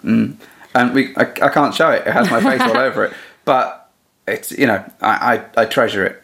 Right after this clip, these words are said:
Speaker 1: So I actually think the photo shoot was one of my highlights of Desire.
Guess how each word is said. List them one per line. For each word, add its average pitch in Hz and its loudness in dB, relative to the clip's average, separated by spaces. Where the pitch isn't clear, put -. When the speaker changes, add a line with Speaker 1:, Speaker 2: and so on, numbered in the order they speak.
Speaker 1:
So 277 0
I 302 0
actually - -6
think 208 -8
the 202 -6
photo 208 -2
shoot 185 -2
was 185 -8
one 196 0
of 185 -2
my 185 2
highlights 185 -2
of 185 -10
Desire. 175 -4